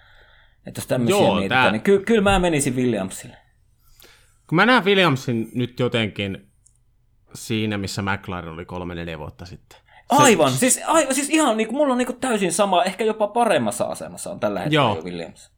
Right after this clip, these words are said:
Speaker 2: Kyllä, mut sit tässä on taas niinku kolikolla se kääntöpuoli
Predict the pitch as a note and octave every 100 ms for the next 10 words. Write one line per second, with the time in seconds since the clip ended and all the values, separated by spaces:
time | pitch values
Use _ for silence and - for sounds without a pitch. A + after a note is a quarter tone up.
0 | _ _ _ - C#3+ B2+ B2+ - - D#3
1 | G3+ C4 C#4 B3 G3+ F3+ F#3 F3+ E3 -
2 | G3+ G3 E3 C3 A#2+ - D3 C#3 A2 G2+
3 | F2 G2 E3